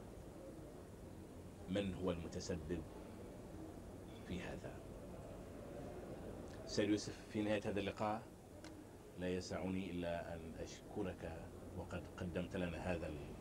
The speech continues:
العرض المثير لتاريخ التجربة الثقافية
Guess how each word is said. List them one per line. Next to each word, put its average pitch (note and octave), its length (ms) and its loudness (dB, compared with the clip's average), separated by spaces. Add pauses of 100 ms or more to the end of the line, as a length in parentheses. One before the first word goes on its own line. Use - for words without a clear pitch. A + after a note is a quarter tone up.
(160)
العرض F2 280 4 (1200)
المثير G2 680 6 (1000)
لتاريخ F#2 800 6 (140)
التجربة F2 840 4 (1000)
الثقافية D#2 1000 2